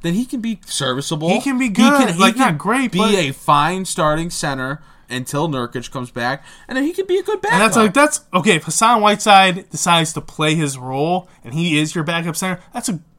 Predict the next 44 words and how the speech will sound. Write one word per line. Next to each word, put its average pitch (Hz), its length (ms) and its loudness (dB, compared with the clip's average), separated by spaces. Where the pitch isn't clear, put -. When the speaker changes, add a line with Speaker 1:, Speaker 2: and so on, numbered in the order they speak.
Speaker 2:
very 185 280 2
good 170 160 0
backup 151 300 2
center 127 280 -8
to 110 80 -14
have. 110 300 -6
Speaker 1:
Mm-hmm. 196 400 -6
Speaker 2:
If 160 100 -2
he 165 100 -2
decides 160 480 2
to, 139 300 -4
you 147 100 -6
know, 110 240 -6
mesh 143 400 -4
with - 160 -18
everything, 107 420 -8
Speaker 1:
Right. 196 200 0
Speaker 2:
go 147 160 0
with 117 160 -12
it. - 100 -18
Speaker 1:
And 190 140 -8
I 214 100 -2
get 196 180 -2
losing 175 300 0
Seth 143 340 -4
Curry 151 480 -4
means 147 260 -4
a 135 60 -6
lot, 127 440 2
but 120 200 -10
they, 170 160 2
they 156 220 -2
ha-, 175 200 0
their 147 120 -2
two 185 180 -4
best 147 220 -2
players 107 340 -6
are 92 80 -12
guards. 85 640 -14
Speaker 2:
Yep. 127 220 -10
Speaker 1:
They're 180 180 0
gonna 202 260 -2
be 131 180 -6
fine. 92 480 -10